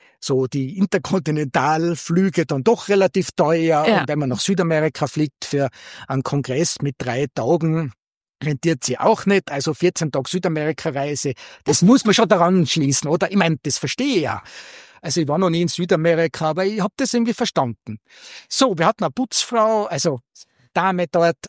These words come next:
Speaker 1: eine unheimlich nette Person, natürlich angestellt, wir machen nix schwarz, nicht? Das ist eh
Speaker 2: Mhm.
Speaker 1: klar, die war also angestellt, hat da geputzt und ja, und sie hat dann auch beim Big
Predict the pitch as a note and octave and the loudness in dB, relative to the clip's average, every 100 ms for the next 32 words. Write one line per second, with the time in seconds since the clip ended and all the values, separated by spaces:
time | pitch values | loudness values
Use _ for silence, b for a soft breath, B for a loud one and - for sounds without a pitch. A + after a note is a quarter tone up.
0 | _ _ - D#3+ F3 A#3+ F3+ C#3+ C#3+ G3+ | _ _ -20 -8 2 2 2 0 -2 -2
1 | - C3 - E3+ G#3 G#3+ G#3 B B B | -4 -2 0 2 2 2 0 B B B
2 | D#3+ D#3 E3 - F#3+ G3+ - F3 F3 F3+ | -6 -2 -2 0 0 2 2 2 2 0
3 | C#3 B2 B2+ C3+ G#3 - - B2 - - | -2 -2 -4 -2 -2 -2 -6 -2 -2 -2
4 | C3+ F3 C3+ G3+ G3 F#3 G3+ G3+ A2 - | -6 -4 -2 2 2 4 2 2 -4 -8
5 | - G3+ G3+ - F3+ - B2+ A#2 - - | -4 -2 -2 0 0 0 -10 -12 -14 -4
6 | A3+ - - - B2+ A#2+ - - B B | -4 -4 -10 -8 -8 -8 -10 -20 B B
7 | B B D#3+ A#3 G3 D3+ D#3 D#3 C#3 C3+ | B B 2 4 2 0 -2 -2 -4 -4
8 | B2 - A#2 G#2 F3+ | -8 -10 -10 -4 -6